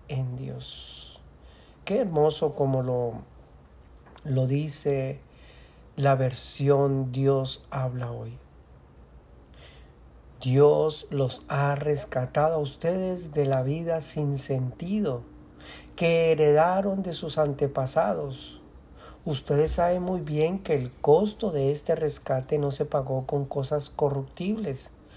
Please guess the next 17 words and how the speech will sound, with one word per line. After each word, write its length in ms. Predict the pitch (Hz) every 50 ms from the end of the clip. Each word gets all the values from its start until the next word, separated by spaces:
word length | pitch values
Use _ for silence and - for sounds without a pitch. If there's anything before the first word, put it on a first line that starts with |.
| - - - - -
como 320 | - 165 147 131 127 127 123
el 140 | 120 120 123
oro 460 | 131 139 151 160 165 160 151 156 156
o 180 | - - 143
la 200 | 139 139 139 135
plata, 480 | - 160 185 208 202 - - 135 127 - - - - - - - - - - -
sino 500 | - - 165 156 160 165 180 202 214 208
se 220 | - - 170 156
pagó 580 | 156 - 147 139 131 127 143 143 156 165 160 -
con 180 | - 165 160
la 120 | 156 143 135
sangre 560 | 131 - - 151 143 147 151 147 151 156 151
preciosa 920 | 151 - 139 139 131 - - - 143 143 143 143 139 - 151 143 143 143 - - - - - - - - -
de 160 | 135 135 135
nuestro 400 | 135 135 131 131 - - - 135
Señor 380 | 120 - 131 127 127 131 131 123
Jesucristo, 800 | - 147 131 135 135 - - 165 214 214 - - - 135 127